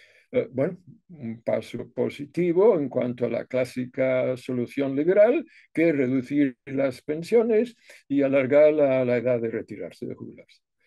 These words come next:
Eh, bueno, pero oiga, señor Escrivá, por favor, eh,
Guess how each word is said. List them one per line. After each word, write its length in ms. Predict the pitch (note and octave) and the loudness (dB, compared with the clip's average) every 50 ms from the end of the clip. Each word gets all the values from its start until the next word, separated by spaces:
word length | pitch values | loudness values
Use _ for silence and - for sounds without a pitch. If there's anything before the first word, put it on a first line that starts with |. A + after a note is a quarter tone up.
| _ _ _ _ _ _ _ | _ _ _ _ _ _ _
Eh, 140 | - A#2+ - - | -14 -14 -14 -14
bueno, 260 | E3 C#3 A2+ A#2+ C3 B2 | -14 -10 -8 -8 -8 -6
pero 160 | C3+ B2+ A2+ | -6 -6 -6
oiga, 320 | G#2+ A2 B2 C3+ C3 A#2 | -6 -2 -2 -2 -2 -2
señor 260 | - - G#2+ G#2 G#2+ | -6 -14 -12 -10 -10
Escrivá, 440 | G#2+ - - B2+ A#2+ A#2 A#2+ B2 B2+ | -10 -8 -6 -6 -4 -2 -2 -4 -2
por 160 | B2 - - | -4 -8 -8
favor, 400 | - A2 A2 G#2+ A#2 B2 C3+ E3 _ _ _ _ _ _ _ _ _ _ _ - | -6 -8 -6 -4 -2 -4 -4 -6 _ _ _ _ _ _ _ _ _ _ _ -12
eh, 1200 | A#2 - A#1+ - A#1 A#1+ A#1 - A#1+ B1 B1 A#2+ A#2 - - A#2+ A#2+ A#2+ B2 A2+ A#2+ A#2+ A2+ | -10 -8 -8 -8 -10 -12 -12 -12 -14 -14 -14 -14 -14 -14 -14 -14 -14 -14 -14 -14 -16 -16 -18